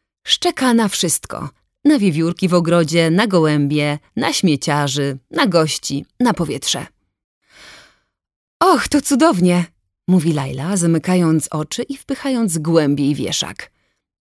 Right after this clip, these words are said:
"To znaczy, chodzi mi o ciążę, nie o wymioty". "No, niekoniecznie, kochana. Same przez to problemy.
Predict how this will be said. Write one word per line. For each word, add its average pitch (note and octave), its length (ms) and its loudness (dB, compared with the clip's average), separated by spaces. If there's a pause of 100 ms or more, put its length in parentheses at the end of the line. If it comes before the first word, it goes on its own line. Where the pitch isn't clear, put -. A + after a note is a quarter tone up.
(220)
"To G#3 120 2
znaczy, A3 380 2
chodzi A3+ 320 4
mi A#3 140 4
o A#3+ 100 0
ciążę, E3 540 0 (200)
nie D4+ 260 4
o C#4+ 40 4
wymioty". F#3+ 540 0 (1400)
"No, B3 400 4
niekoniecznie, F#3+ 800 0
kochana. D#3 520 -6 (640)
Same A#3+ 400 2
przez A3 220 -2
to A#3+ 100 0
problemy. F#3 560 0